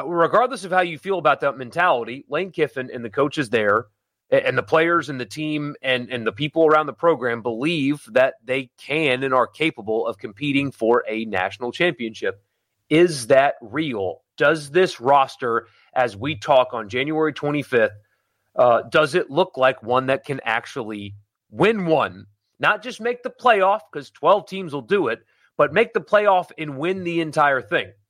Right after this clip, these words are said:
My answer still right now is no,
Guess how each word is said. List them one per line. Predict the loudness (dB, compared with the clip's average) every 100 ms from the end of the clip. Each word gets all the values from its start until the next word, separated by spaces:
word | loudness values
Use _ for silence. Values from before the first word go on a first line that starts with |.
| _ _ _ _ _ _ _ _ _ _ _ _ _ _ _ _ -2
My | 2 4
answer | 2 0 0 -2
still | -2 2 2 4
right | 2 2 -2
now | -2 2 0 -2
is | -6 -8 -8
no, | -10 0 2 4 2 -2 -4 -12